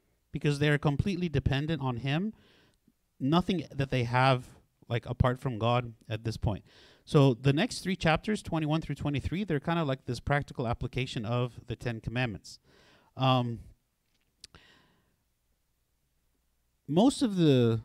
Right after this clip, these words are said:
laws, um, that God is gonna make here were very specific to the Jews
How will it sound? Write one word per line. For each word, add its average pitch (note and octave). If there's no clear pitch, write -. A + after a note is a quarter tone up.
laws, C3
um, A#2
that A#2
God C3
is B2
gonna A#2+
make B2
here E3
were B2
very D#3+
specific D3
to C3+
the B2+
Jews C#3